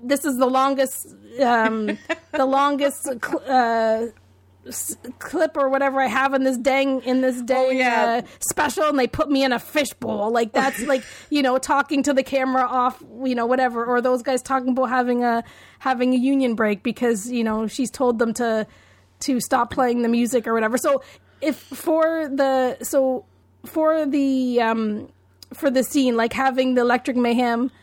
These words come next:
Speaker 1: like, in their little hippiness be the, the guys floating up in the air, I guess who else would it be? It doesn't make any sense for it to be, to be anybody else, but, like, th-, all their characters just,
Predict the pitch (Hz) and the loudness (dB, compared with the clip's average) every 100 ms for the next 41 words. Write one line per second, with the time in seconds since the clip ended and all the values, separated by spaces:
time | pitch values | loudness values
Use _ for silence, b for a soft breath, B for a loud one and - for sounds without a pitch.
0 | b b b 254 226 - _ _ _ _ | b b b 0 0 -2 _ _ _ _
1 | _ _ 285 254 240 247 233 247 277 254 | _ _ 0 2 4 2 2 2 2 2
2 | 254 233 226 247 240 240 220 233 226 226 | 2 0 0 2 0 -2 0 0 0 -2
3 | - 240 240 214 226 233 247 - 262 247 | -6 -2 -2 0 0 2 2 0 0 2
4 | 247 240 233 240 247 247 - 262 240 233 | 2 0 0 2 0 -2 0 0 0 0
5 | 240 240 220 233 240 214 220 226 233 233 | -6 -8 -2 2 0 0 -2 0 0 0
6 | 226 226 226 214 233 220 233 - 220 226 | -2 0 -2 -2 -4 -2 -2 -2 -2 -2
7 | 220 B B B - 233 240 233 240 226 | -2 B B B -4 0 2 2 0 0
8 | 233 240 240 226 240 233 240 220 - 247 | 2 0 -2 -2 -4 0 0 -2 -6 -8
9 | 220 233 - 262 269 269 269 269 254 247 | -8 -8 0 2 4 2 2 0 0 2
10 | 247 247 254 - _ b b b _ _ | 2 2 0 -6 _ b b b _ _
11 | _ - 254 269 - - | _ -8 0 0 -2 -12